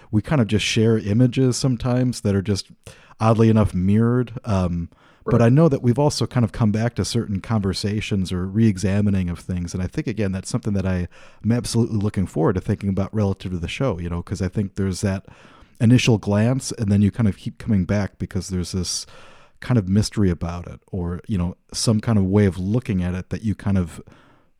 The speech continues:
Speaker 1: imbue in your work that is always really exciting to me. So I don't know, again, I don't know if Kubrick is a, is a good, uh,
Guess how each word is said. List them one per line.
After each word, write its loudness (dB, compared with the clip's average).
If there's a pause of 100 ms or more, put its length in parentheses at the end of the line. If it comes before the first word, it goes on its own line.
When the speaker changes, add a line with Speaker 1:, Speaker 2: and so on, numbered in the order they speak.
(320)
Speaker 1:
imbue 6
in 4
your 2
work -2
that -4
is -6
always -2
really 2
exciting -4
to -8
me. -16
So -2
I 6
don't 6
know, 6
again, 0
I 0
don't 0
know 0
if -4
Kubrick -2
is -6
a, -8 (480)
is -2
a 2
good, 4 (380)
uh, -6